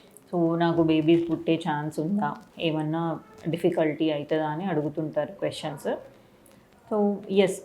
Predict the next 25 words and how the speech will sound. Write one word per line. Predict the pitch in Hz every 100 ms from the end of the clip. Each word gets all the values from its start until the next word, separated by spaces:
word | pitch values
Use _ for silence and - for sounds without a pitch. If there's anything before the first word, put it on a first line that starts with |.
| -
థైరాయిడ్ | 165 - 165 170 214 262 262
ఉన్నప్పుడు | 214 214 214 214 208 262 403 - _ 170
generally | 180 180 202 254
ఫర్టిలిటీని | - 190 190 202 202 208 208
అది | 208 220
ఎఫెక్ట్ | - 165 170 170
చేస్తుంది. | 175 160 - 156 151 220 381 - - - - - - -
ఆ, | 190 -
అది | 202 208
ఎప్పుడు | 208 220
అంటే, | 220 220 254
in | 214
case | 208 214 214
థైరాయిడ్ | 214 180 175 190 202
మనం | 196 185 180
మెడికేషన్ | 165 160 165 175 190 180
తీసుకోలేదు, | 175 170 - 175 165 160 165
ప్రాపర్, | 175 156 - 175 175 - - 165
ఆ, | 165 185
లెవెల్స్, | 156 156 170 170 -
టీఎస్హెచ్ | 165 160 170 165
లెవెల్స్ | 160 156 165 170
అనేవి | 165 165 160 170 175 - - - -
అడిక్వేట్‌గా | 170 165 170 170 170 - 160 156 156 151 151 170
మెయింటైన్ | 160 165 185 190